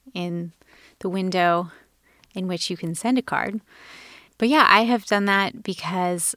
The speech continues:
it's been just an annual way for me to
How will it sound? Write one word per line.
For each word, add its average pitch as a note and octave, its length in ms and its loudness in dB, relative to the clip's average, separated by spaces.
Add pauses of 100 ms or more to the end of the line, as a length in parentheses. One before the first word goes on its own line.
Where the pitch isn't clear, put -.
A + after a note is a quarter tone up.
(180)
it's - 280 -8
been F3+ 640 -4 (320)
just - 240 -4
an F#3+ 160 -2
annual F#3+ 480 -2
way F#3 380 0
for F3+ 180 -8
me F3+ 380 -2
to F3 680 -2